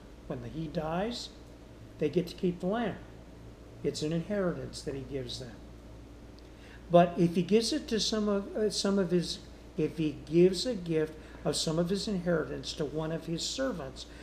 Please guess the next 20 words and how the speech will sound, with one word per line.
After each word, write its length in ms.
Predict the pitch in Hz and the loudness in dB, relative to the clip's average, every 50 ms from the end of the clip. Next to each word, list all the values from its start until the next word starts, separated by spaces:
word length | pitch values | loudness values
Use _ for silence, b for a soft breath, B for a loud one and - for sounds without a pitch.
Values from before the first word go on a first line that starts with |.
| B B B B | B B B B
it 140 | 185 175 170 | 4 4 4
shall 320 | - - - 180 175 160 | 4 2 4 4 4 4
be 520 | - - - 175 180 185 185 180 180 175 - - - - - | 2 2 4 6 6 8 8 6 4 2 -2 -12 -16 -16 -12
his 600 | - - 226 220 202 175 160 156 151 - - - - - | -6 0 6 6 8 8 6 4 2 -2 -8 -8 -2 2
until 420 | 185 175 170 - - 190 180 175 | 2 2 2 2 4 4 4 4
the 140 | 175 175 175 | 4 2 -2
year 260 | - 156 160 156 160 | 0 0 2 2 2
of 120 | 165 165 | 2 2
liberty. 360 | 180 196 202 175 156 131 127 117 - B B B B B B - | 2 2 2 2 0 -4 -6 -10 -14 B B B B B B -2
That's 280 | 165 156 151 - - | -2 0 0 0 -2
the 80 | 156 151 | 0 0
year 240 | 151 156 156 156 165 | 2 2 4 2 2
of 100 | 165 165 | 0 0
Jubilee, 560 | - 185 180 180 175 202 196 185 165 139 135 | 2 4 4 6 6 4 2 2 2 0 -2
once 300 | 151 156 151 147 - - | -4 -4 -4 -4 -2 -2
every 220 | 160 160 170 170 | -2 2 0 0
fifty 380 | 165 - - 165 - - - 175 | 0 0 -2 -4 -4 -2 -2 0
years, 500 | 165 190 220 220 185 147 - - - - - B B B B B B B B B B | 2 4 6 6 6 4 2 -2 -10 -16 -16 B B B B B B B B B B
after 380 | 180 180 175 170 - - 196 190 | 4 4 4 4 6 8 8 8
which 400 | 180 170 180 185 185 - - | 10 8 6 6 6 2 -4